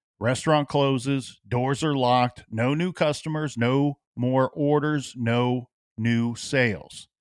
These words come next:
Now, we've got to clean the place, put everything away, finish up any of the daily paperwork, drop all monies in the safe, lock up and leave.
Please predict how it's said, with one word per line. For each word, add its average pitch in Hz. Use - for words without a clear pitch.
Now, 127
we've 131
got 190
to 175
clean 180
the 117
place, 117
put 147
everything 147
away, 123
finish 160
up 165
any 160
of 143
the 143
daily 135
paperwork, 131
drop 139
all 151
monies 139
in 131
the 131
safe, 135
lock 127
up 156
and 147
leave. 151